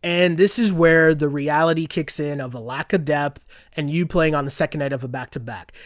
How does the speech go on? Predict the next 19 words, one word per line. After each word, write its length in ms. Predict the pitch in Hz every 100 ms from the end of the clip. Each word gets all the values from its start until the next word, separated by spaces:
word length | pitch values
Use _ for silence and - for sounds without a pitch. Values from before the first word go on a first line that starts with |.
| -
And 100 | 151
some 140 | 151 240
people 200 | 247 233
are 60 |
gonna 140 | 214 208
say, 180 | 208 208
"Hey, 140 | -
that 140 | 220 214
sounds 260 | 226 220
like 140 | 214 208
an 60 |
excuse." 640 | 196 - 233 196 123 - - _ _ _ _ _ _ - _
Or 480 | - 123 110 196 247 _ _ _ _
you 140 | - 123
could 100 | 135
just 220 | 139 -
realize 500 | 143 143 147 160 160
that 220 | 190 196 -
it's 480 | 202 - - -